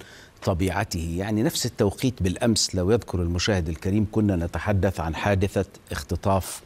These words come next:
آه، مواطن سوري، آه، من داخل سوريا. اليوم هناك سماع دوي انفجار في محيط دمشق،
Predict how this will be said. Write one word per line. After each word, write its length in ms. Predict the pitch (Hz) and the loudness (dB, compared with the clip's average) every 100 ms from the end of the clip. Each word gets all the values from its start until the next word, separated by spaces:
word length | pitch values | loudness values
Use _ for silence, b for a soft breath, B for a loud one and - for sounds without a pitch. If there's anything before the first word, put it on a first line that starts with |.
| B B B B B | B B B B B
آه، 640 | - 85 87 87 87 87 87 | -2 0 2 2 2 2 2
مواطن 680 | 87 90 117 120 - 92 85 | 2 4 4 2 0 0 0
سوري، 480 | - 120 110 110 107 B B B - | 0 2 4 4 2 B B B -6
آه، 320 | 87 90 90 | -2 0 0
من 440 | 87 87 117 127 107 | 0 2 4 6 6
داخل 500 | 120 117 101 87 85 | 4 0 -2 -2 -4
سوريا. 560 | - - 95 82 80 76 - - | -6 -2 0 0 -2 -6 -8 -2
اليوم 480 | 101 110 117 117 - | 2 6 4 2 -2
هناك 600 | 95 104 107 - 104 104 - | 0 2 0 0 0 0 -4
سماع 520 | - - 90 113 104 - - - 85 | -6 0 2 4 2 -2 -12 -8 -2
دوي 400 | 87 98 117 104 | 2 4 6 6
انفجار 400 | 82 92 107 120 | 2 2 2 2
في 180 | - | 2
محيط 520 | 98 85 120 127 - - - - - - - | 0 2 0 0 -4 -16 -18 -20 -20 -16 -2
دمشق، 420 | 92 104 151 - | 2 4 4 0